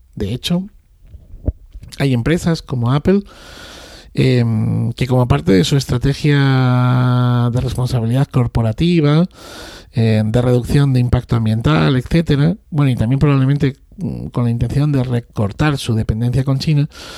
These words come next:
pues quieren obtener tierras raras del reciclaje de dispositivos que ya las tienen, que ya las usan, aunque parece que para esto tecnológicamente hablando todavía queda bastante.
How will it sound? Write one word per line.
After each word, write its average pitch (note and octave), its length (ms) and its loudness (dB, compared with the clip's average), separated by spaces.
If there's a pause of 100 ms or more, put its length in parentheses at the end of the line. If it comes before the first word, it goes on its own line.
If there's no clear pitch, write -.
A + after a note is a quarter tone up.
(260)
pues D3+ 180 0
quieren F3 260 2
obtener D#3+ 420 0
tierras C3+ 360 0
raras C#3 320 0
del B2 120 0
reciclaje A#2+ 520 -2
de C3 60 2
dispositivos A#2+ 640 -2
que G2+ 160 -4
ya G2+ 160 -2
las G#2 140 -6
tienen, E3+ 260 0
que - 100 -8
ya G2 140 -4
las A#2 180 -4
usan, A2+ 320 -2 (560)
aunque A2+ 240 -2
parece A#2 300 0
que C#3+ 100 -2
para B2+ 220 0
esto C#3+ 260 -2
tecnológicamente B2+ 800 -2
hablando B2+ 320 0
todavía G#2+ 460 0
queda A1 260 -10
bastante. - 560 -12